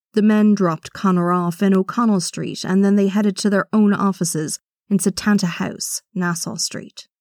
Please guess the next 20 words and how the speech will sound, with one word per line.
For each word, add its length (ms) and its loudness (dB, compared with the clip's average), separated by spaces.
Grace 480 2
was, 480 2
as 280 4
usual, 580 2
on 140 2
her 180 4
own 180 4
in 100 0
the 80 -2
house 260 -4
that 240 -6
day, 360 -4
and 220 0
she 160 -2
went 220 2
about 220 0
her 120 0
routine 500 0
as 200 -4
normal. 480 -4